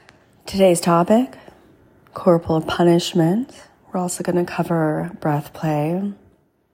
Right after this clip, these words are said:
maybe sensory de-, deprivation and sounding.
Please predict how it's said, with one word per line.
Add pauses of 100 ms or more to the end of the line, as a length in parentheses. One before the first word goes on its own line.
(640)
maybe
sensory
de-, (160)
deprivation
and
sounding.